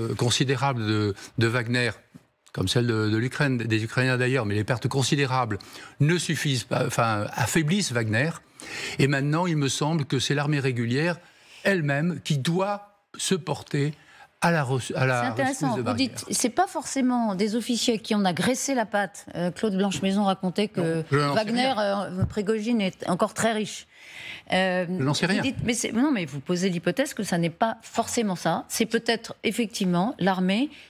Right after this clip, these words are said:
Speaker 2: qui, euh, se porte au secours de Wagner
Speaker 1: Pour que ne
Speaker 2: parce
Speaker 1: s'effondre
Speaker 2: que
Speaker 1: pas Wagner.
Speaker 2: qu'elle ne s'effondre pas Wagner
Speaker 1: C'est
Speaker 2: et
Speaker 1: possible.
Speaker 2: que donc ne s'effondre pas le front.
Speaker 1: Ah, exa-
Speaker 2: Le front, euh, qui est soutenu à, à,
Speaker 1: Oui.
Speaker 2: à, à bout de bras. Parce qu'on entend une chose et son contraire.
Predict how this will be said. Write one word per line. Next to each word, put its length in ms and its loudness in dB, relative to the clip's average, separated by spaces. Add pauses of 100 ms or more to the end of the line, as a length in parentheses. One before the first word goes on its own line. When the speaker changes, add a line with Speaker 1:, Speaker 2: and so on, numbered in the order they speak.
(140)
Speaker 2:
qui, 340 0 (420)
euh, 440 2 (180)
se 260 0
porte 340 -2
au 40 0
secours 420 -2
de 100 2
Wagner 380 2
Speaker 1:
Pour 140 4
que 80 2
ne 60 4
Speaker 2:
parce 80 0
Speaker 1:
s'effondre 320 0
Speaker 2:
que 80 -2
Speaker 1:
pas 100 2
Wagner. 220 0
Speaker 2:
qu'elle 120 0
ne 80 0
s'effondre 460 0
pas 140 0
Wagner 480 0
Speaker 1:
C'est 80 0
Speaker 2:
et 20 0
Speaker 1:
possible. 240 0
Speaker 2:
que 40 -2
donc 200 -4
ne 120 0
s'effondre 460 0
pas 160 0
le 100 -2
front. 260 -2 (440)
Speaker 1:
Ah, 120 4
exa- 180 -2
Speaker 2:
Le 100 0
front, 460 0
euh, 180 0
qui 200 -4
est 40 2
soutenu 460 -2
à, 160 0
à, 240 -4
Speaker 1:
Oui. 100 -4
Speaker 2:
à, 180 -2 (640)
à 80 4
bout 180 0
de 40 -4
bras. 340 2
Parce 120 -12
qu'on 160 0
entend 240 0
une 80 2
chose 180 0
et 100 2
son 140 0
contraire. 480 0